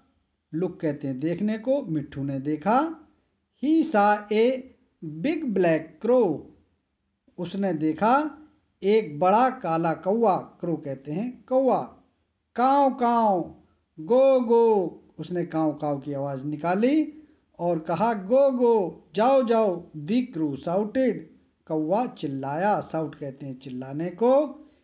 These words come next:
He had a very loud voice, वह,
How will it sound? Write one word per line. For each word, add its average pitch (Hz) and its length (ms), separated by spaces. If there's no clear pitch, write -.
He 254 260
had 240 280
a 247 180
very 285 420
loud 233 300
voice, 202 540
वह, 214 440